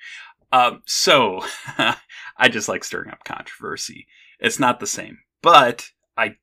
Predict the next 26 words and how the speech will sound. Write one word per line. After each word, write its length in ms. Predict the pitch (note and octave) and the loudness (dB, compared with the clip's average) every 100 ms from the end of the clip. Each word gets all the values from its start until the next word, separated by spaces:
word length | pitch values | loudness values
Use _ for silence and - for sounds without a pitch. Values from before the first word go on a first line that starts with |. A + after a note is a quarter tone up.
| - | -8
do 240 | A2+ A#2+ | -6 -6
find 560 | C3+ A#2 G2+ G2 F#2+ G2 _ _ _ _ _ | -8 -4 -2 -4 -8 -14 _ _ _ _ _
that, 520 | A#2 A2+ G2 F#2 - - | -16 -6 -4 -4 -8 -8
especially 960 | - - A2 A2+ - G2+ G2+ G2 - _ | -6 0 0 0 -2 -8 -8 -10 -16 _
in 100 | A2+ | -12
my 160 | G#2 G2 | -8 -10
college 480 | - G2+ F#2 F2+ - | -10 -12 -12 -12 -14
years 440 | F#2 F#2 F#2+ - | -14 -12 -10 -10
and, 300 | F#2 G2 F#2+ - | -12 -14 -18 -18
and, 320 | G2+ F#2+ F#2 - _ | -18 -16 -18 -20 _
and 160 | G#2 G2 | -16 -16
kind 180 | - F#2 | -16 -18
of 100 | - | -18
beyond 420 | G2 F#2 F#2 F#2+ | -18 -16 -16 -14
that, 220 | F#2+ F#2 | -12 -12
Monty 380 | G#2 G2 G2+ G#2 | -12 -14 -12 -12
Python's 880 | G#2+ - F#2+ F#2 - F2+ F2+ F#2 G2 | -14 -16 -16 -16 -16 -14 -16 -18 -18
The 100 | E2+ | -20
Holy 320 | - F#2+ G#2 | -16 -12 -10
Grail 560 | B2+ F#2 F2 F2+ F2+ F2+ _ _ _ _ _ | -10 -12 -10 -10 -12 -14 _ _ _ _ _
was 220 | - F#2+ | -10 -8
a 80 | F#2 | -10
movie 760 | G2 G2 A2 A#2 G#2 G2+ G2+ - | -12 -12 -10 -10 -8 -10 -12 -8
that 120 | G2+ | -8
I 100 | F#2+ | -8
felt 460 | - G2+ F#2 E2+ | -10 -6 -6 -6